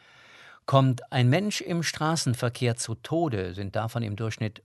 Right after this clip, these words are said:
hundertdreizehn Personen unmittelbar betroffen. Zu diesem Ergebnis kommt die gemeinsame Aktion Runter vom Gas des Bundesministeriums für Verkehr und digitale Infrastruktur und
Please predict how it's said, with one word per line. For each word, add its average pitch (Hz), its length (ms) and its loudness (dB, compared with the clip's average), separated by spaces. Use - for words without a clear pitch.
hundertdreizehn 135 800 -2
Personen 117 540 -2
unmittelbar 107 580 0
betroffen. - 480 -8
Zu 143 360 2
diesem 202 340 0
Ergebnis 131 640 -2
kommt 107 260 -4
die 113 80 -4
gemeinsame 104 560 -2
Aktion 147 600 -2
Runter 127 420 2
vom 104 240 0
Gas 139 440 2
des - 240 -6
Bundesministeriums 120 1200 -2
für 123 180 -2
Verkehr 143 440 0
und 117 160 -4
digitale 104 480 -4
Infrastruktur 127 880 0
und 190 320 2